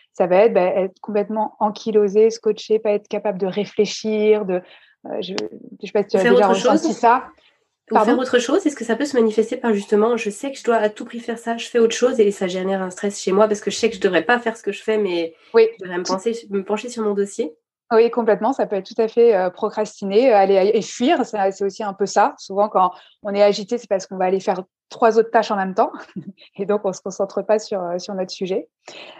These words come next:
Speaker 1: Euh, et, et donc, on voit bien qu'effectivement, euh, historiquement, euh, dans l'évolution de notre espèce, ça a été très utile de faire ça, de se battre, de fuir, de s'immobiliser.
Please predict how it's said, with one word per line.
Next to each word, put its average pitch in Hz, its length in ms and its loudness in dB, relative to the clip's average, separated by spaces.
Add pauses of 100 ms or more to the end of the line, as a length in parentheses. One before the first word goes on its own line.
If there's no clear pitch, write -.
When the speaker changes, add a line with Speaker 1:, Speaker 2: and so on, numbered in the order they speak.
Speaker 1:
Euh, 190 400 4
et, 208 280 4
et 220 40 4
donc, 226 220 -2
on 226 60 -4
voit 233 140 4
bien 277 180 0
qu'effectivement, 240 680 -4
euh, 202 140 2 (340)
historiquement, 240 920 0 (180)
euh, 202 240 -10
dans 214 320 -2
l'évolution 214 480 2
de 214 60 -2
notre 214 180 -2
espèce, 226 320 0
ça - 80 -4
a 185 40 2
été 185 380 -4
très 208 320 0
utile 320 340 -2
de 247 80 4
faire 220 200 -2
ça, 277 240 2
de 202 100 -6
se 185 160 -10
battre, 208 460 2
de 190 120 -6
fuir, 220 320 0
de 202 100 -4
s'immobiliser. 196 760 -2